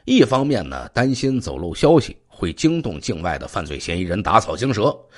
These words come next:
同时啊，也为了保护受害人隐私，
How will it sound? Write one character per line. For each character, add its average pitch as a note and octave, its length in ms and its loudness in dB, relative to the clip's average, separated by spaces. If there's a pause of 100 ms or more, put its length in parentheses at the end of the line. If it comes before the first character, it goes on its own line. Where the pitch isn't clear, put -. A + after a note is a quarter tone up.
(220)
同 G#3+ 220 4
时 C#3 200 0
啊， D3+ 120 6 (160)
也 F2 160 -2
为 A2 140 4
了 D#2+ 100 -2
保 C2 220 -4
护 G#2 200 -8
受 B2 200 0
害 F2 160 -4
人 D#2+ 260 -2
隐 C2 180 -8
私， C#3 280 -2